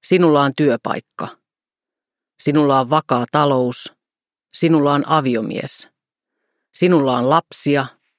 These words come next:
Sinulla on perhe. Olet terve. Olet aikuinen. Olisit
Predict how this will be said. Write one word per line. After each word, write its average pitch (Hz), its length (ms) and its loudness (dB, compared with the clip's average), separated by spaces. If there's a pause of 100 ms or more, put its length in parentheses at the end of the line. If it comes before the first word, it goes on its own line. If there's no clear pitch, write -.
(520)
Sinulla 139 440 2
on 120 140 -2
perhe. 123 560 -2 (1160)
Olet 170 260 2 (120)
terve. 143 500 0 (640)
Olet 143 220 0 (100)
aikuinen. 120 680 -2 (1080)
Olisit 185 340 2